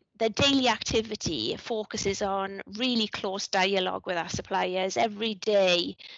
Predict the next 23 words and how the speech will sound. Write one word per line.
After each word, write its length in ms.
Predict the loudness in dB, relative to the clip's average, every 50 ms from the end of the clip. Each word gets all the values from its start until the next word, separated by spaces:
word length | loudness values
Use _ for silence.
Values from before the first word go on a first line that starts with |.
| -8 -2
touching 340 | -2 0 0 0 -2 -2 -2
base 360 | -2 -2 -2 -2 -2 -4 -4
with 100 | -4 -2
them, 360 | -2 0 0 0 -2 -4 -12 -16 _ _ -20 -20 -20 _ _ -20 -8 -2 -2
understanding 960 | 0 0 0 -2 -2 0 2 2 2 2 2 2 4 4 4 4 0 -4 -2
what, 300 | 0 0 0 -2 -4 -8 -10 -8 -6 -2
uh, 280 | 0 0 0 0 -2 -2
disruptions 840 | -2 -2 -2 0 -2 -2 -2 0 0 2 0 0 -2 -4 -6 -8 -8 -10 -12 -12 -4 0
are 100 | 0 2
in 140 | 2 2 2
their 140 | 2 0 2
manufacturing 1040 | 2 0 -2 -2 -2 -4 -2 -2 -2 -2 -2 -4 -4 -4 -4 -6 -6 -6 -8 -10 -14 -10
process, 880 | -4 -4 -4 -4 -4 -6 -6 -2 0 2 2 2 0 -4 -6 -8 -10 -12 -12 -14 -16 -18 -18 -20 -20 -20 -12 -4 0
um, 320 | 2 4 4 4 2 -2 -4 -2
trying 340 | 0 4 4 4 4 4 0
to 120 | 0 -4
avoid 440 | -2 0 2 2 4 4 2 0 0 4
then, 480 | 4 6 6 4 2 -2 -8 -10 -12 -14 _ -6
uh, 240 | -2 -2 0 0 0
short-term, 920 | 0 0 0 0 -2 -4 -4 -4 -4 0 0 2 2 2 0 -2 -6 -16 -16 _ -8
um, 340 | -6 -4 -4 -6 -8 -8 -6 -4
inventory 640 | -4 -4 -4 -4 -4 -4 -4 -4 -4 -4 -2 -2
issues, 680 | 0 0 0 0 2 2 2 2 0 -2 -4 -6 -6 -8